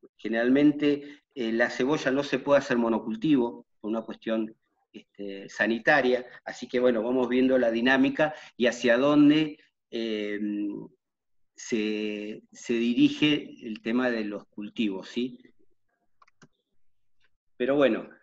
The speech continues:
ahora un poco le doy la, la posta a, a Gabriel, que es el, el especialista y el que más sabe,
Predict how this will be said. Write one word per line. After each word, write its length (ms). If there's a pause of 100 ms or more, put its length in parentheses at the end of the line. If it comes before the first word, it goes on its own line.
(160)
ahora 320
un 140
poco 800
le 120
doy 200
la, 280
la 200
posta 640
a, 480 (440)
a 120
Gabriel, 640 (360)
que 180
es 100
el, 420 (140)
el 140
especialista 800
y 100
el 160
que 100
más 180
sabe, 500